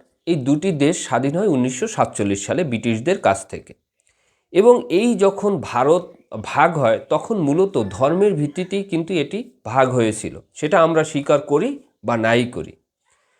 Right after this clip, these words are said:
এই ধর্মের ভিত্তিতে যখন এই দেশ স্বাধীন হয়, তখন আমাদের দেশ থেকে অনেক হিন্দু ভারতে চলে যায় এবং ভারত থেকে অনেক মুসলমান আমাদের দেশে চলে আসে। এবং তখন স্বাভাবিকই একটা রাজনৈতিক অস্থিরতা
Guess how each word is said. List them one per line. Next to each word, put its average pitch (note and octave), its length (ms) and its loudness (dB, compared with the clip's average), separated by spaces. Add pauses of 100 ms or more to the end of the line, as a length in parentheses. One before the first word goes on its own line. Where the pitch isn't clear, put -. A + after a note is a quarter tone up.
(280)
এই C#3+ 100 2
ধর্মের E3 420 4
ভিত্তিতে C4 420 -2
যখন G#3 480 2 (120)
এই F3+ 160 0
দেশ E3 300 0
স্বাধীন D3+ 340 2
হয়, B2 280 0
তখন F3 520 2 (680)
আমাদের A3 420 4
দেশ F#3 260 2
থেকে G#3 440 0
অনেক G3 280 0 (100)
হিন্দু D3+ 300 0
ভারতে C3+ 420 2
চলে F3 260 0
যায় F#3+ 260 -4
এবং F#3+ 300 0
ভারত C#3+ 380 0
থেকে A#3+ 240 -2
অনেক D#3+ 300 0
মুসলমান D#3 540 0
আমাদের B2 380 0
দেশে D#3 280 -2
চলে D3+ 400 4
আসে। - 240 -10 (680)
এবং B3+ 300 4
তখন A3+ 360 4
স্বাভাবিকই F3 680 0
একটা D3 260 0
রাজনৈতিক F3 580 2
অস্থিরতা F3+ 680 0